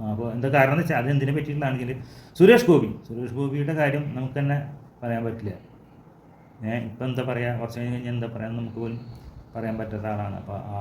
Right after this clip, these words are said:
ആള് എന്നെ രക്ഷിച്ചില്ല എന്നൊക്കെ പറഞ്ഞിട്ടാണ് ഇപ്പോൾ കംപ്ലൈൻറ്റ് കൊണ്ട് ഈ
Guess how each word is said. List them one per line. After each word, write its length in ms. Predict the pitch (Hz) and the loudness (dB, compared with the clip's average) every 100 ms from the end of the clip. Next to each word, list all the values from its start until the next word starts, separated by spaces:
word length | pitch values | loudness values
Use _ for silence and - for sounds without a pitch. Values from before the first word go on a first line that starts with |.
| 107 | -2
ആള് 160 | 127 143 143 - | 0 0 -4 -4
എന്നെ 160 | 131 131 | 0 2
രക്ഷിച്ചില്ല 440 | - 127 113 139 131 123 | 2 -2 -2 0 0 -2
എന്നൊക്കെ 240 | 117 120 123 | -4 -6 -4
പറഞ്ഞിട്ടാണ് 340 | 120 113 117 113 - - - - - - 127 | -4 -4 -4 -6 -10 -14 -14 -14 -14 -6 -2
ഇപ്പോൾ 200 | 139 143 143 | 4 4 4
കംപ്ലൈൻറ്റ് 400 | 127 127 127 127 | 2 2 2 0
കൊണ്ട് 200 | 127 120 123 - - - - - - - - - | -2 0 -2 -4 -10 -16 -18 -18 -18 -18 -20 -12
ഈ 20 | 117 | -2